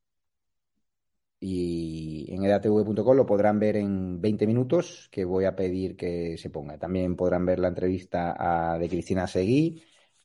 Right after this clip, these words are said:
a, a la menor abusada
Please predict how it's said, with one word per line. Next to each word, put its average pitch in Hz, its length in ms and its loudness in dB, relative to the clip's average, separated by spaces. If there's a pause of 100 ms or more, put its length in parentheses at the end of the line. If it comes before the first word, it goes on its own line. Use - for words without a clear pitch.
(140)
a, 78 520 -4 (840)
a 92 100 2
la 90 140 4
menor 95 240 8
abusada 92 760 6